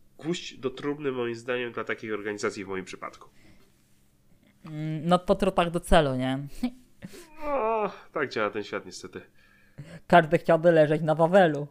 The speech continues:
Speaker 2: Nie słyszałeś tego?
Speaker 1: Nie, nie, nie, nie
Speaker 2: Nie
Speaker 1: wiem o tym.
Speaker 2: słyszałeś hitu po trupach do celu?
Speaker 1: Nie.
Speaker 2: Co ty mówisz?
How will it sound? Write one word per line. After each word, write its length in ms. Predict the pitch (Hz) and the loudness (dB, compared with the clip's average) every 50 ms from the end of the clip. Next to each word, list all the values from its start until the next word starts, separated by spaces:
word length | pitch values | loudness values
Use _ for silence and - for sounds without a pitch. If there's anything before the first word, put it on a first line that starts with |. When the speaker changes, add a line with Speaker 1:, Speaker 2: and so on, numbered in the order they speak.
| _ _ _ _ _ _ _ _ _ _ _ _ _ _ _ _ _ _ _ _ _ _ _ _ _ - - - - - - - - - - - - - - _ _ _ _ _ _ _ _ _ _ _ _ - | _ _ _ _ _ _ _ _ _ _ _ _ _ _ _ _ _ _ _ _ _ _ _ _ _ -20 -20 -20 -20 -20 -20 -20 -20 -20 -20 -20 -20 -20 -20 _ _ _ _ _ _ _ _ _ _ _ _ -6
Speaker 2:
Nie 100 | 156 156 | -6 -4
słyszałeś 380 | - - 147 - 156 151 143 - | -2 -2 -2 0 0 0 0 0
tego? 280 | - - 143 180 247 302 - _ _ _ _ _ _ _ _ _ _ _ _ - | 0 0 0 0 -2 -2 -6 _ _ _ _ _ _ _ _ _ _ _ _ -12
Speaker 1:
Nie, 240 | 104 104 98 90 87 - - - _ _ | -8 -8 -6 -6 -8 -12 -18 -20 _ _
nie, 360 | - 98 98 101 98 95 95 | -20 -20 -18 -16 -16 -14 -14
nie, 240 | 92 92 92 90 87 | -12 -12 -12 -12 -12
nie 140 | 87 92 175 | -10 -6 -4
Speaker 2:
Nie 80 | 156 160 | -2 2
Speaker 1:
wiem 0 | |
o 20 | 165 175 | 2 4
tym. 80 | - | 4
Speaker 2:
słyszałeś 560 | - 175 - - 196 220 233 226 208 202 - - - - - | 4 2 6 8 8 10 10 8 6 2 -2 -10 -16 -20 -20
hitu 460 | - - - - 220 214 214 208 185 | -20 -12 -6 -4 -4 -2 0 0 0
po 160 | 196 - 175 | 2 2 0
trupach 420 | - - 185 185 180 - 180 180 170 | 2 2 2 0 2 0 0 0 -2
do 80 | 160 | -4
celu? 440 | 160 - - 160 160 170 214 277 330 - - - - - - - - - - - - - - - - - | -4 0 2 4 6 6 6 4 4 2 -4 -14 -20 -20 -20 -20 -20 -20 -20 -20 -20 -20 -20 -20 -20 -18
Speaker 1:
Nie. 300 | - 101 104 110 110 107 - - - - | -14 -12 -8 -6 -6 -8 -8 -10 -16 -18
Speaker 2:
Co 360 | - - - - 175 190 233 226 - - - | -16 -4 -2 0 0 0 0 -4 -8 -14 -4
ty 220 | - - 269 285 | 0 0 2 2
mówisz? 880 | 269 277 320 330 311 285 240 185 156 147 156 151 147 156 - - - - | 0 0 -2 0 2 2 2 2 0 -2 -4 -6 -6 -6 -8 -12 -16 -20